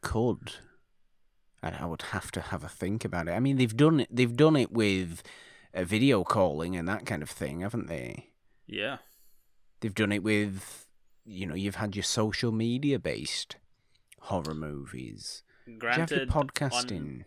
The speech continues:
Speaker 2: Unfriended isn't that good. Searching is the better. I don't know if you can call it a horror, but it's definitely
Speaker 1: It's a cer-
Speaker 2: scary.
Speaker 1: Well, it's certainly a thriller movie. It's a great movie as well, actually. Um,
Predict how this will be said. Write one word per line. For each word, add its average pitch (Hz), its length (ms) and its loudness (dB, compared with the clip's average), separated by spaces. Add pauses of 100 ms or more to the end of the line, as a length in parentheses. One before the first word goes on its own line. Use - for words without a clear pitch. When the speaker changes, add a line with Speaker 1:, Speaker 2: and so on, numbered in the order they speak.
Speaker 2:
Unfriended 151 640 -2
isn't 151 280 -6
that 135 300 -6
good. 143 260 -4
Searching 147 640 0
is 156 140 -2
the 160 120 -2
better. 147 640 -4 (400)
I 120 120 2
don't 131 100 -4
know 139 60 -4
if 117 80 -4
you 120 80 0
can 113 80 -8
call 110 240 -2
it - 40 -2
a 95 40 -4
horror, 117 340 0
but 92 120 -6
it's 92 100 -10
definitely 98 440 -6
Speaker 1:
It's - 140 -10
a 87 60 -4
cer- 92 120 0
Speaker 2:
scary. 98 360 -2 (760)
Speaker 1:
Well, 147 80 2
it's 165 120 0
certainly 143 280 2
a 80 40 -2
thriller 113 580 2
movie. 73 560 -4
It's - 100 -10
a - 40 -2
great 117 360 4
movie - 340 -2
as - 140 -14
well, - 300 -6
actually. - 300 -12 (520)
Um, 92 640 0